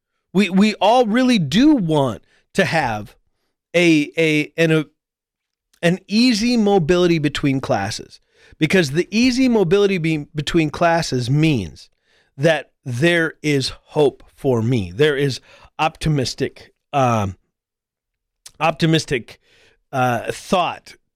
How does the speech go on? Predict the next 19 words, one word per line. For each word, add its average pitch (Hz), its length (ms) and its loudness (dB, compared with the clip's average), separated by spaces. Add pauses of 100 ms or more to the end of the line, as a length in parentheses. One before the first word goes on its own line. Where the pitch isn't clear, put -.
(140)
in, 156 460 2
in 151 320 2
my 147 480 2
world. 117 640 -2
Like, 123 300 -4
I 147 240 -2
can 151 440 -4
become 143 560 0
something 135 580 -2
more 127 580 0 (480)
than 143 320 -2
just 139 560 -2 (220)
a 139 100 0
dishwasher, 120 720 -2
more 143 500 2
than 135 240 -2
just 127 460 -2 (400)
a, 127 500 -2
a, 123 460 -2